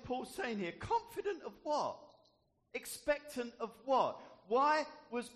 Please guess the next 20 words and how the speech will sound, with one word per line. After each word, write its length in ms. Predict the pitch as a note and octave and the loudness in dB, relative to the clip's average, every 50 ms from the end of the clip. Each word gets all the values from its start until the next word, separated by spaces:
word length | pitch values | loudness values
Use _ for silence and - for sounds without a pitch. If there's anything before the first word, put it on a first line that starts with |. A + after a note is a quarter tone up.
| - - | -14 -12
Paul 680 | - - C4+ D4 C4 A3 A3 A3+ A#3 A3+ - - - - - | -8 -4 0 4 6 6 6 4 2 -2 -8 -14 -16 -4 -4
exhorting 880 | A3 G#3 - - - - F3+ B3+ C#4 C4+ C4+ C4 - B3+ B3 A#3 A3+ A3 - | -4 -4 -4 -10 -16 -8 -4 -2 -2 -2 -4 -6 -6 -6 -4 -4 -6 -8 -8
Timothy 520 | - B3+ C4 C#4 B3+ A3+ - - G#3+ G#3 | -4 -4 -2 0 0 -2 0 0 -2 -2
to 120 | G3+ G3+ G3+ | -2 -6 -8
stay 360 | - - - B3+ A#3+ A#3 A3+ | -8 -4 -2 0 0 0 0
where 220 | G#3+ G#3 A3 G#3+ | 2 0 0 2
he 140 | G3+ G3+ G#3 | 0 -2 -4
was? 300 | G3 F#3 G#3 F3 C#3+ B2 - - - - - - _ _ _ _ _ _ _ _ _ _ _ _ _ _ _ _ _ _ _ _ _ _ _ _ _ _ _ _ _ _ _ _ _ _ _ _ _ | -2 0 2 2 2 0 -4 -12 -18 -20 -20 -20 _ _ _ _ _ _ _ _ _ _ _ _ _ _ _ _ _ _ _ _ _ _ _ _ _ _ _ _ _ _ _ _ _ _ _ _ _
It's 280 | G3+ G#3 - - - | -2 -2 -2 -6 -8
the 160 | - G#3 G#3 | -2 -2 -2
same 680 | G3 - - - - C4+ C4 C4+ C4+ C4+ C#4 C4 B3+ B3+ - - - _ _ A#3 | -2 -2 -8 -8 -4 -4 -2 -2 -2 -2 -2 -4 -6 -6 -8 -16 -20 _ _ 2
elpis 720 | B3 C#4 C#4 C4+ - - - G3 F#3 G3+ G3+ - - - - - - _ _ _ | 2 2 2 0 -4 -6 -4 -4 -2 -4 -6 -8 -12 -14 -14 -18 -20 _ _ _
that 160 | - G3 G3 G3+ | 0 2 2 2
exhorts 800 | G3+ F#3+ - - D3+ D3+ E3+ A3 G#3+ G#3+ B3+ B3+ - - - - - - | 0 -4 -6 -14 -16 -10 -6 -4 -4 -4 -4 -6 -12 -18 -20 -18 -4 2
us 300 | A3 A3+ G#3+ G3+ - - | 4 4 4 2 0 -6
to 120 | - A3 | -10 -10
come 400 | - - - - B3 A#3+ G#3+ G3+ - | -10 -8 -2 0 0 0 0 -2 -2
here 220 | F#3+ E3 D3+ D3 E3+ | 0 0 0 0 -2
each 240 | F3+ - - - | -8 -8 -12 -10
week 420 | D#3+ E3+ D3 A#2+ - - - - | -8 -8 -8 -8 -10 -16 -20 -20